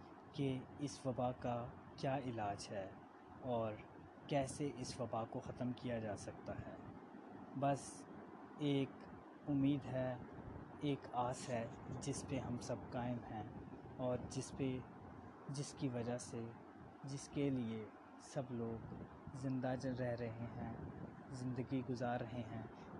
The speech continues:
وہ یہی ہے کہ اپنے آپ کو دوسرے شخص سے دور رکھ کے سوشل ڈسٹینسنگ جس کو کہا جا رہا ہے، کہ ہاتھ نہ کسی کو ملائیں، کسی سے زیادہ بات نہ کریں،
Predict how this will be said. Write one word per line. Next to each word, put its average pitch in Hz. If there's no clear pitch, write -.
وہ 139
یہی 135
ہے 123
کہ 131
اپنے 127
آپ 113
کو 123
دوسرے 131
شخص -
سے 120
دور 135
رکھ -
کے 117
سوشل 135
ڈسٹینسنگ 135
جس 120
کو 123
کہا 120
جا 110
رہا 113
ہے، 113
کہ 123
ہاتھ 131
نہ 135
کسی 127
کو 127
ملائیں، 113
کسی 139
سے 127
زیادہ 120
بات 117
نہ 123
کریں، 110